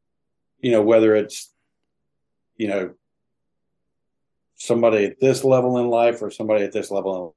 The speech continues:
in life, I can, I have a, a true gift at understanding, reading people's, I don't know, their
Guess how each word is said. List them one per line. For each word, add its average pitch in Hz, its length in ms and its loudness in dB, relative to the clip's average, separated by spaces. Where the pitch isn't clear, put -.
in 92 60 -10
life, 92 140 -6
I 107 120 0
can, 98 280 -6
I 120 140 0
have 131 100 4
a, 104 140 -2
a 95 220 -4
true - 360 0
gift 107 320 2
at 90 140 -10
understanding, 95 760 -6
reading 101 520 0
people's, 90 600 -6
I 95 60 -8
don't 92 160 -8
know, 80 80 -12
their 98 200 -6